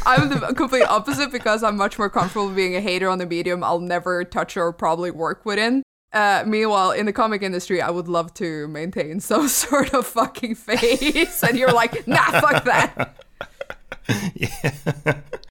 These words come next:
Speaker 2: You know, at least if I'm gonna go down, I'm gonna go down talking about what I do for a living rather than, uh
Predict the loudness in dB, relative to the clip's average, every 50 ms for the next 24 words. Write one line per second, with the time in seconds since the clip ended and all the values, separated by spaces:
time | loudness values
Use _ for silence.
0 | -20 _ -4 0 2 2 2 2 0 0 0 0 0 2 2 2 2 2 2 2
1 | 2 2 2 2 0 2 0 0 0 -2 -2 -2 -2 0 0 0 0 2 0 0
2 | 0 0 -2 -2 -2 -4 -4 -2 0 0 0 2 2 2 2 2 0 0 -2 -2
3 | -2 -2 -2 0 0 0 0 0 -2 0 0 0 0 0 0 -2 -4 -6 -6 -6
4 | -6 -6 -8 -6 -4 -4